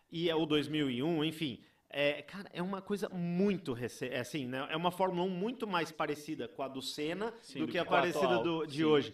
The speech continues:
Speaker 2: sem dúvida.
Speaker 1: E ele foi passando por geração a geração e conseguiu tá competitivo. Então, isso é uma coisa. E eu acho que o fato dele ser esse personagem, e-, eu acho que, sabe, aquela coisa, os historiadores, eles esque-, escolhem ali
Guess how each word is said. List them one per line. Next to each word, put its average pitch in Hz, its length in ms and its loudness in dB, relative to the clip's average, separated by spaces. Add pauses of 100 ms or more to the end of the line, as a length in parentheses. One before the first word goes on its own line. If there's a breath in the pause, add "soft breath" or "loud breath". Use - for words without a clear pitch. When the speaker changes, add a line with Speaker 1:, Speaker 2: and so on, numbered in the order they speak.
Speaker 2:
sem 113 140 -8
dúvida. 120 200 -6
Speaker 1:
E 151 140 0
ele 214 140 0
foi 220 160 2
passando 208 340 0
por 202 160 -2
geração 190 380 -2
a 202 40 0
geração 190 440 0
e 180 60 -4
conseguiu 180 500 0
tá 180 120 -2
competitivo. 151 600 -6
Então, 151 320 -8
isso 165 200 -6
é 185 40 -4
uma 185 140 -4
coisa. 110 360 -4 (460 soft breath)
E 151 120 -4
eu 220 100 2
acho 196 180 4
que - 60 0
o 180 40 0
fato 220 260 2
dele 185 180 2
ser - 160 -4
esse 147 180 -4
personagem, 127 800 -2 (260 loud breath)
e-, 156 240 -6
eu 156 120 0
acho 160 180 0
que, 165 240 -2
sabe, 160 240 0
aquela 143 240 0
coisa, 139 460 0
os 131 220 -4
historiadores, 139 680 0
eles 147 320 -2
esque-, 143 320 -8 (160)
escolhem 156 380 -2
ali 151 220 -4